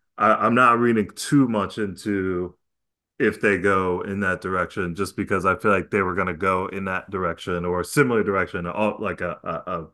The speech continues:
somebody very proven on the offensive side. And I think Cliff Kingsbury, who was, while not a good head coach, proved it in college, proved it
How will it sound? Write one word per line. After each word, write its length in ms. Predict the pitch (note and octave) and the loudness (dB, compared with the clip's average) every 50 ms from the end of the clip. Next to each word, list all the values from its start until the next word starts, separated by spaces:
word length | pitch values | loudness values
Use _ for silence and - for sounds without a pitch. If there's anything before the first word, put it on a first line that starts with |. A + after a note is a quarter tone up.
| _ | _
somebody 400 | - - A2 G2+ F#2 G2 G2 F2+ | -6 -4 -2 -2 0 2 2 0
very 540 | F2 E2 D#2+ G2 F#2+ G2 G2 F#2+ F2+ F2 F2 - _ _ _ _ _ _ _ _ _ | 0 0 -2 0 0 2 2 0 -2 -4 -6 -10 _ _ _ _ _ _ _ _ _
proven 380 | D3 C#3 C3+ A#2+ G#2+ A2+ G#2+ G#2+ | 4 4 4 4 2 2 0 0
on 120 | G#2 G2+ | 0 0
the 140 | G2+ G2 G2 | -2 -2 -2
offensive 420 | F#2+ F#2 - G2 F2 E2+ F#2 E2+ | -2 -4 -6 -8 -10 -10 -10 -10
side. 340 | - F#2 E2+ E2 E2+ E2+ E2 - - - - - - - - - | -8 -8 -6 -6 -6 -8 -10 -12 -16 -20 -20 -20 -20 -20 -10 -2
And 80 | G2 G#2 | 0 2
I 80 | A2 | 2
think 320 | - - C#3 D3 C#3 G#2+ - | 4 4 4 4 4 2 0
Cliff 200 | - D#3+ D#3 - | 0 0 0 0
Kingsbury, 720 | - D3 C#3 A#2+ G#2+ G#2+ G2+ F#2+ F#2 F#2 F#2 F#2+ F#2+ F#2+ - _ _ _ _ _ _ _ _ _ | 0 0 0 0 0 0 2 2 2 2 2 0 -2 -4 -10 _ _ _ _ _ _ _ _ _
who 520 | A2+ A2 G#2+ G2+ G2 F#2+ F#2 F2+ F#2 - - | -4 -2 -2 -2 -2 -2 -4 -4 -6 -8 -14
was, 400 | - - F#2+ G2+ F#2+ F2+ F2+ F2 | -14 -6 -4 -4 -4 -4 -6 -12
while 320 | - G#2 G#2 G#2 G2+ G2 G2 | -6 -2 0 2 2 2 2
not 340 | G#2 A2+ A#2+ C3 B2+ - A2 | 4 4 4 4 2 0 -2
a 80 | A2 | -2
good 360 | G2 F2 A2 A2 G#2+ G2+ E2+ | -2 0 0 0 0 0 0
head 200 | G2 G#2+ G2+ F2+ | -2 -4 -6 -4
coach, 400 | - - A2 F#2 F2 F2+ - - | -4 -2 -2 -2 -2 -4 -8 -10
proved 260 | _ - G#2 G2+ F2+ G#2 | _ -4 -4 -2 0 0
it 40 | |
in 100 | G2 F2+ | -2 -2
college, 420 | E2 - G#2 G#2 G2 F#2 F2+ F2 - | -2 0 2 2 2 0 -2 -4 -4
proved 220 | - G#2+ F#2+ E2+ | -4 -4 -4 -2
it 200 | F#2+ F#2+ F#2 - | -2 -4 -4 -6